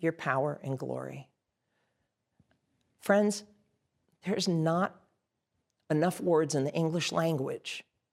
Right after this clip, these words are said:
to describe God's power, let alone the beauty and weight of his glory. See, I'm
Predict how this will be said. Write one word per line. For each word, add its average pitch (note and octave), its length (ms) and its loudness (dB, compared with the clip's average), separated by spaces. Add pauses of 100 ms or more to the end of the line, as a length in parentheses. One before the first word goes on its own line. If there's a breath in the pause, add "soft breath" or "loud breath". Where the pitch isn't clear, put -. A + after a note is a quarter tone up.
(420)
to G3 100 0
describe F3+ 880 0 (760)
God's F#3+ 260 2
power, G3 680 -4 (680)
let A#3 180 6
alone A3 360 6
the F#3 60 2
beauty G3+ 800 0
and F3 320 0
weight F3+ 380 0 (420)
of E3 320 -2
his D#3+ 240 -2
glory. - 540 -14 (1040)
See, A3+ 300 2
I'm A#3 360 4